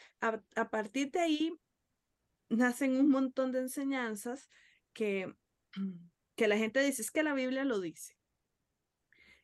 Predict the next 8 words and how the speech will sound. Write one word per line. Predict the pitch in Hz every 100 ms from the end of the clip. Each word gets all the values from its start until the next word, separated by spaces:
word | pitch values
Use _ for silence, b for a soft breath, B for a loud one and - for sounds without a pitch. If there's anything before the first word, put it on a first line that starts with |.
| -
Este, | 220 220 - 220
entonces | 220 233 254 302
aquí | 269 254
va | 240
mi | 269
pregunta. | 269 180 165 147 - - _ _ _ _ _ _ _ _ _ _ _ _ _ _ _ _ _
¿El | - 254
feminismo | 254 262 247 247 247 262 285 320 311 330 370 415